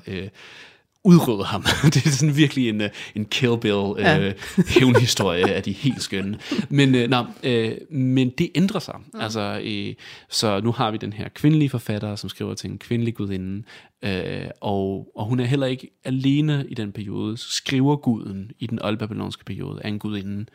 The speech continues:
Speaker 2: Ja.
Speaker 1: det er Nisaba. Og så i midten af det andet årtusind før vores tidsregning, omkring femten hundrede, jamen, så ændrer forholdene mellem kønnene sig radikalt, og vi forstår stadig ikke helt, hvorfor,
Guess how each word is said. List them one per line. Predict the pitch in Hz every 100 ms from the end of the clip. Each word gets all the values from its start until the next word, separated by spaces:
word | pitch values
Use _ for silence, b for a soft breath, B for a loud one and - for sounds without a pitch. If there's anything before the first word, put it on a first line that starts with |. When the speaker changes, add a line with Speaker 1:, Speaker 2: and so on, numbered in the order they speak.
| b
Speaker 2:
Ja. | 196 202
Speaker 1:
det | 104
er | 101
Nisaba. | 104 107 107 - 95 107 B B B B -
Og | 113
så | - 117 117 117 b _ _
i | 127
midten | 131 143 143 143 156 151 -
af | 107
det | 110
andet | 107 110 113
årtusind | 107 - 127 -
før | 104 95
vores | 90 87
tidsregning, | - 110 - 95 92 92
omkring | 95 - 110 -
femten | 104 98 -
hundrede, | 107 104 104 131 b b
jamen, | 123
så | - -
ændrer | 147 151 143
forholdene | 135 - 123 117 107 107
mellem | 104 98
kønnene | - 120 - 110
sig | - -
radikalt, | - 95 - 127 - - B B -
og | 120
vi |
forstår | 117 - - 131 -
stadig | - 107 101
ikke | 101
helt, | - -
hvorfor, | 113 - 92 107